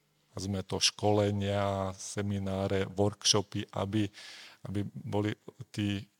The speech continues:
akoby ľudia na to pripravení aj po tej osobnostnej stránke, aj, povedzme, po tej technickej, ako si pripravovať hodiny, plánovať, ako pri-, to, riešiť didaktiku, ako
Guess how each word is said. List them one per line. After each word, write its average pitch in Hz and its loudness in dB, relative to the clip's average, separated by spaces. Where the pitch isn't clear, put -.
akoby 101 0
ľudia 107 2
na 110 4
to 113 -2
pripravení 110 2
aj 107 4
po 110 -2
tej 87 -4
osobnostnej 127 2
stránke, 113 2
aj, 92 0
povedzme, 95 -2
po 95 -4
tej 95 0
technickej, 95 -2
ako - -6
si - -4
pripravovať 95 -2
hodiny, 95 -4
plánovať, 95 -2
ako 92 -8
pri-, - -10
to, 92 -8
riešiť 92 -2
didaktiku, 95 -4
ako - -8